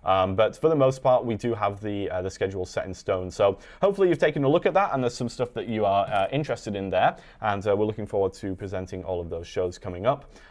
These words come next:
Um, if you haven't seen it and you haven't got it in the email blast, you can vis-, uh, visit vision dash forward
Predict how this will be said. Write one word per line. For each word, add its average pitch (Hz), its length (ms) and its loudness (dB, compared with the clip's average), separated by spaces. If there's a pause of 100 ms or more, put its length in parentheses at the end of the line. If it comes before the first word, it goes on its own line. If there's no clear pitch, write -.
Um, 117 240 2
if 170 120 0
you 190 100 4
haven't 170 340 -2
seen 131 280 0
it 160 140 2
and 151 100 0
you 131 60 2
haven't 135 300 0
got 123 140 4
it 117 80 2
in 117 120 -4
the 117 120 -4
email 123 280 0
blast, 107 380 -2
you 120 100 -2
can 147 540 -6
vis-, 135 240 -2
uh, 113 260 2
visit 143 420 0 (100)
vision 156 460 -2
dash 143 280 -2
forward 123 380 4